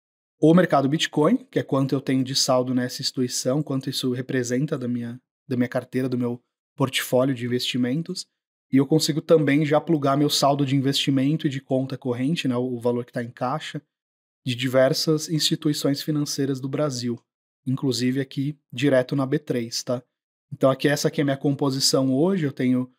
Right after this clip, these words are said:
conta no B T G, no Itaú, no mercado Bitcoin, tudo isso já tá aqui pra mim consolidado por instituição. Aqui é uma mesma, é, consolidação, mas por classes de ativos.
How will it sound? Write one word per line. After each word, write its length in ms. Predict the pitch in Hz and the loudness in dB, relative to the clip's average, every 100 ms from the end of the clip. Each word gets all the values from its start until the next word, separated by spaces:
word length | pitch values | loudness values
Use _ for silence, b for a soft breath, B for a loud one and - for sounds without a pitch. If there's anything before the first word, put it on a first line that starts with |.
| _ _ - | _ _ -2
conta 240 | 131 135 | 0 0
no 80 | 127 | 0
B 100 | 123 | -2
T 160 | 123 123 | -2 -2
G, 300 | 123 180 160 | 2 4 4
no 80 | |
Itaú, 320 | 135 131 123 147 | 2 0 2 2
no 80 | |
mercado 320 | 139 127 131 127 | 0 -2 -4 -4
Bitcoin, 440 | 127 - 139 156 | -6 -6 0 0
tudo 220 | 156 139 | 0 -2
isso 140 | 135 127 | -2 -2
já 160 | 139 | -2
tá 120 | 135 | 0
aqui 220 | 131 - 139 | -2 -4 -6
pra 200 | 131 127 | -4 -4
mim 120 | 123 | -4
consolidado 840 | 131 131 - 123 120 123 156 190 - _ _ _ _ _ | -6 -6 -4 -4 -2 -2 -2 -6 -14 _ _ _ _ _
por 160 | 135 139 | 2 2
instituição. 760 | - 139 127 - 143 175 196 _ _ _ | 0 -2 -2 0 2 2 0 _ _ _
Aqui 260 | - 151 170 | -2 0 4
é 20 | |
uma 140 | 160 156 | 4 4
mesma, 520 | 165 190 185 180 180 _ | 4 2 2 0 -4 _
é, 280 | 160 135 131 131 | -6 -2 -2 -2
consolidação, 800 | - 156 - 143 135 131 - 135 | 2 2 4 0 0 -2 -2 -2
mas 180 | 131 123 | -2 -4
por 200 | - 143 | -8 -6
classes 460 | - 139 - 147 123 | 2 2 2 -2 -6
de 100 | 131 | -6
ativos. 640 | - 160 190 104 - | -4 -2 -2 -2 -10